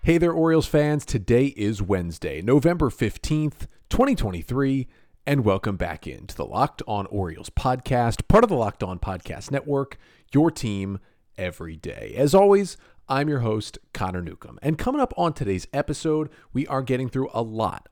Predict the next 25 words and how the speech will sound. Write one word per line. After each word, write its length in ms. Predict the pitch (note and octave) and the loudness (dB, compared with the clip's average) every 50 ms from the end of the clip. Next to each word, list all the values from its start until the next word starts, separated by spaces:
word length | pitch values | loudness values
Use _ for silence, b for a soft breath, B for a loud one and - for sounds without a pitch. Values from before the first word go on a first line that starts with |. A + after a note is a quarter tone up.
| _ - | _ 0
of 180 | B2+ A#2 - - - | 0 0 0 -2 -6
Orioles 480 | - - D3+ E3 F3 E3+ F3 D3+ - | -4 -2 0 2 2 2 0 0 -4
news 360 | - A2 A2 A#2+ A#2+ A#2 - | -6 -4 -4 -2 -2 -4 -6
and 200 | - - A2+ A2 | -6 -8 -6 -6
notes 320 | G2+ F2+ E2 F2 F2+ - - | -6 -8 -8 -10 -12 -14 -14
from 220 | - - G#2+ G2+ - | -10 -10 -10 -10 -10
earlier 360 | - F2+ F2 E2+ F2 F2 F2 E2+ | -12 -12 -10 -10 -10 -12 -12 -12
this 320 | - E2 D2+ - - - | -12 -14 -14 -16 -18 -20
week. 240 | - - - - - | -20 -20 -18 -12 -8
Talk 240 | - B2+ C3 C3 - | -4 -4 -4 -4 -4
about 320 | C#3+ C3+ B2 B2 B2 - | -4 -2 -2 -2 -2 -4
Tucker 240 | - C3+ - - A2 | -6 -6 -4 -6 -4
Davidson 600 | - - A2 B2+ B2 B2 G#2+ - - G2+ E2 - b b b b b | -2 -2 -2 0 0 -2 -4 -4 -4 -6 -6 -8 b b b b b
and 140 | b G2 - | b -10 -8
Terrin 300 | - A#2 A2 A2+ G#2+ F#2+ | -6 -4 -4 -4 -4 -4
Vavra 440 | G2 G#2 G#2+ A#2+ A#2 A2 F#2+ E2+ - | -2 -2 -2 -2 -2 -4 -4 -6 -6
being 220 | - F#2 G2 - - _ _ _ _ - | -8 -10 -10 -12 -14 _ _ _ _ -2
outrighted 460 | C#3 C#3+ C#3 - B2+ A#2+ A#2 G#2+ G#2 | 0 0 0 0 0 0 2 2 0
off 160 | G2 G2 - | -2 -2 -2
the 100 | - E2+ | -6 -4
roster, 400 | F2 F#2+ F#2+ F#2+ - - - - | -2 0 -2 -2 -4 -6 -10 -8
thinking 400 | G#2 - F#3 A#3 A3 - C4+ B3 | -4 -2 -2 -2 -2 -4 -6 -4
that 180 | A#3 G#3+ F#3+ - | -4 -4 -4 -4
might 220 | F#3 F3+ E3+ D3 | -4 -4 -4 -4
mean 300 | C3+ A#2 A2 C3+ F#3 | -4 -4 -4 -4 -6